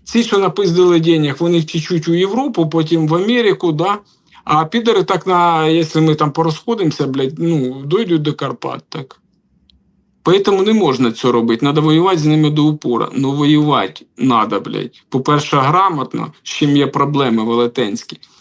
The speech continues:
От в армії у нас, е, нова генерація бойових, е, е, офіцерів постійно воює, блядь, з усією, блядь, старою залупою, блядь, які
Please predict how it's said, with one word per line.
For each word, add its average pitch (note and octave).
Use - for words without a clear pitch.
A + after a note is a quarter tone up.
От C#3+
в C#3+
армії E3
у -
нас, C#3+
е, B2+
нова C#3+
генерація C#3
бойових, C3+
е, C#3
е, B2
офіцерів F#3+
постійно E3+
воює, C#3
блядь, A#2+
з B2+
усією, C3+
блядь, A#2+
старою B2+
залупою, A2+
блядь, -
які C#3